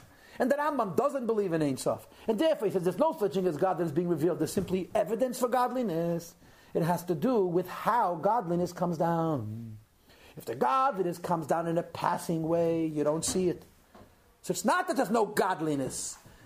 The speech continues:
Rambam holds the godliness comes down, haven of Ma'aver. The Rebbe explains the Lashitase. The whole Sicha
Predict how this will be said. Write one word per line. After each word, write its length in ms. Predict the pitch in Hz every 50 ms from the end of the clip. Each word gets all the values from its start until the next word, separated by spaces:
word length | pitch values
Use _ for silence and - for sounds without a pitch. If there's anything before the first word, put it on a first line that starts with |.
| - -
Rambam 340 | 135 - - 294 311 320 311
holds 380 | 320 359 403 392 359 339 302 247
the 80 | 302 233
godliness 520 | 202 277 302 330 349 285 311 311 320 240
comes 240 | - - 349 370 302
down, 320 | 247 392 403 392 370 349 330
haven 280 | 311 330 349 320 339
of 80 | 330 277
Ma'aver. 420 | 233 202 190 196 208 185 170 156
The 80 | - 226
Rebbe 140 | 285 320 330
explains 420 | 254 - - - 254 285 302 269
the 60 | 240
Lashitase. 600 | 240 233 - 247 233 - 277 320 - - - 156 156
The 80 | 190
whole 180 | 185 226 330 -
Sicha 520 | - - 302 302 302 - - 170 147 -